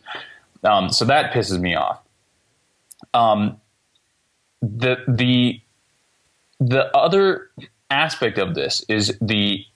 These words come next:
idea of doing something that we are uncomfortable with. And that's where I'm sort of, um, w-, that's where I have the mixed feelings. I understand that there are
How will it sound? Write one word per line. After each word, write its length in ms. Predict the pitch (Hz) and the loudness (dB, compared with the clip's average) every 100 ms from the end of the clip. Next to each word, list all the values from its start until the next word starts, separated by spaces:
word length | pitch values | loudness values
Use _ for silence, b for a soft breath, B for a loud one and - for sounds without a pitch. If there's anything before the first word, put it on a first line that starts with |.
| _ _ - | _ _ -4
idea 500 | 117 107 107 123 139 | -2 0 0 2 2
of 220 | 107 95 | 0 0
doing 240 | 127 131 139 | 0 2 0
something 360 | - 113 107 | 0 0 2
that 160 | 98 90 | 2 2
we 140 | 98 | 0
are 120 | 95 - | 0 0
uncomfortable 640 | 101 92 - 98 90 82 | -2 -2 -2 -2 -2 -2
with. 200 | - - - | -4 -6 -4
And 200 | 98 98 | 0 2
that's 260 | 117 143 - | 2 0 0
where 180 | 151 | 2
I'm 140 | 135 110 | 2 2
sort 240 | - 110 | 0 2
of, 240 | 101 92 - | 2 0 -2
um, 400 | 101 92 85 82 - _ - - | 2 4 2 -2 -6 _ -8 -2
w-, 160 | 113 | 0
that's 220 | 120 147 | 2 0
where 140 | 165 131 | 2 2
I 40 | |
have 180 | 110 104 | 2 0
the 60 | 98 | 0
mixed 300 | 95 - - | 0 -2 -4
feelings. 560 | 98 85 57 - - - B B B B B B B _ _ _ _ 143 | -4 -2 -4 -8 -12 -14 B B B B B B B _ _ _ _ -2
I 160 | 143 | 0
understand 840 | 160 190 - - 156 156 151 139 127 _ _ _ - | 2 0 -2 0 2 2 2 0 -2 _ _ _ -10
that 560 | 104 120 110 107 - - - | -2 2 2 2 -2 -12 -4
there 220 | 120 117 | 0 2
are 520 | 101 107 104 104 - | 4 2 2 0 -4